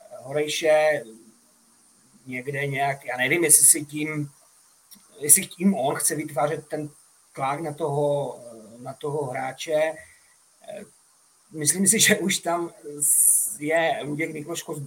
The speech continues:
dlouhou dobu na to, aby si tady v tomhle tom tam udělali pořádek v tom vedení. Eh, drží toho Hapala, uvidíme, teď se ty poslední zápasy vydařily, uvidíme, jak to bude,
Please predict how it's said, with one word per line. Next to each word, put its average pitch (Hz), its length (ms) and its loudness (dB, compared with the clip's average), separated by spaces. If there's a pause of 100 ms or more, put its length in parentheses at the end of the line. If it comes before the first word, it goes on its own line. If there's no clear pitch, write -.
(220)
dlouhou 143 460 -2
dobu 165 240 -4
na 156 120 -6
to, 156 440 -4 (440)
aby 139 180 -2
si 156 800 4
tady 151 160 -4
v - 60 -14
tomhle 151 240 -4
tom 147 200 -6
tam 151 160 -6
udělali 143 380 -4
pořádek 139 360 -6
v - 40 -20
tom 165 140 -8
vedení. 165 480 -2 (920)
Eh, 76 300 -10 (600)
drží 170 420 2
toho 190 240 2
Hapala, 175 640 0 (220)
uvidíme, 165 640 -2 (260)
teď - 160 -8
se - 320 0
ty 165 120 -4 (140)
poslední 151 400 -6
zápasy 151 400 0
vydařily, 165 680 -4 (720)
uvidíme, 160 380 -2
jak 156 180 0
to 156 100 -2
bude, 147 420 4